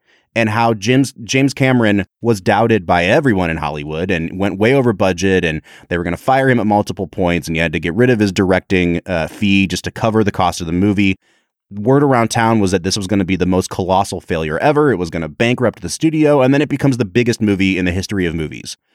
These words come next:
And James Cameron is known for being kind of a dick, but then he wins,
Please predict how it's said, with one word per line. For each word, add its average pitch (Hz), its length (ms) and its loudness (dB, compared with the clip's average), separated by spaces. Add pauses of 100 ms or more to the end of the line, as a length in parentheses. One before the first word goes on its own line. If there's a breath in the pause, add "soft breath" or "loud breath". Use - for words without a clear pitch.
(300)
And 190 100 -4
James 226 200 0
Cameron 147 320 2
is 104 60 -2
known 107 200 2
for 92 120 -2
being 90 180 -2
kind 87 220 -2
of 78 80 -8
a 78 40 -6
dick, - 380 -10
but 127 220 -2
then 139 180 2
he 147 160 4
wins, 139 380 2